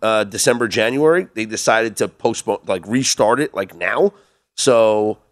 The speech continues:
um, I'm, like, missing out on all these games. U S A just did not cover. Sweden scored twice in the third period. U S A won three two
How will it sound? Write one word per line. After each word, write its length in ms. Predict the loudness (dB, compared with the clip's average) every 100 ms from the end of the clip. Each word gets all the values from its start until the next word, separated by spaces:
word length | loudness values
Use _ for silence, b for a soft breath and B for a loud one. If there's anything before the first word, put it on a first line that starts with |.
| _
um, 640 | 2 4 4 2 0 -6 -14 _ -4
I'm, 160 | -2
like, 220 | 0 0 0
missing 300 | 0 0 2
out 200 | 4 4
on 80 |
all 160 | 4 2
these 200 | 0 -4
games. 360 | 0 2 2 -4 b
U 220 | -2 2
S 160 | 2 2
A 160 | 0 0
just 240 | -6 -8
did 180 | -10 -6
not 260 | -4 -4
cover. 400 | 0 0 0 -4 -4
Sweden 420 | -4 -2 0 -2
scored 340 | -2 -4 -4
twice 500 | -8 -4 0 0 0
in 60 | -4
the 100 | -4
third 300 | -2 -2 -2
period. 360 | 0 2 0
U 140 | 0 0
S 140 | 0
A 80 | -2
won 240 | -2 -6
three 280 | -8 -6 -4
two 340 | -2 0 -2